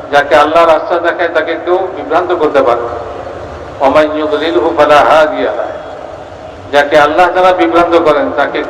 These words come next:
কেউ পথ দেখাইতে পারে না। এটা তো কপালের বিষয়। আল্লাহ তাআলা শাকী,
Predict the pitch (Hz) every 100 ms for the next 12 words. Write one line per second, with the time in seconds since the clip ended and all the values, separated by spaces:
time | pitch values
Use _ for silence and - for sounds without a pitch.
0 | - 156 180 196 - - 147 147 147 139
1 | 135 135 123 110 - - - - - -
2 | - - - - - - - - - -
3 | - - - 131 160 170 170 151 156 156
4 | 160 156 170 165 123 - - - - -
5 | - - - - - 131 139 156 143 139
6 | 147 160 165 - - - - - - -
7 | - - - 151 - -